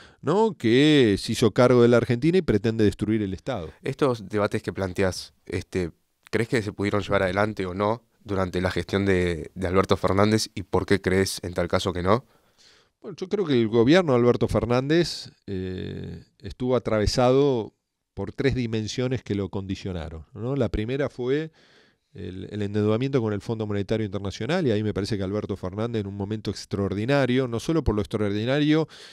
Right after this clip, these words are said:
Speaker 1: y lo irregular que fue el crédito del Fondo Monetario Internacional en el cierre de la gestión de, de Mauricio Macri,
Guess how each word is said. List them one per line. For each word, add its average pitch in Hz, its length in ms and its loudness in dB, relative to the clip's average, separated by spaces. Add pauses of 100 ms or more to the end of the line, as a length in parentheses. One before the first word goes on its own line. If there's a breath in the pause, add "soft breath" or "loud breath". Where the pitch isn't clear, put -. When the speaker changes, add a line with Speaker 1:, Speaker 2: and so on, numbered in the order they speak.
(200 loud breath)
Speaker 1:
y 104 80 -2
lo 101 120 6
irregular 107 460 4
que 113 120 0
fue 113 160 2
el 107 80 -2
crédito 131 720 2 (320)
del 92 480 -6
Fondo 107 240 -4
Monetario 104 420 0
Internacional 101 560 -2
en 101 80 0
el 90 80 -4
cierre 117 300 0
de 104 80 -2
la 95 80 -2
gestión 104 440 -8
de, 92 280 -4
de 90 120 -8
Mauricio 95 640 -6
Macri, 135 480 0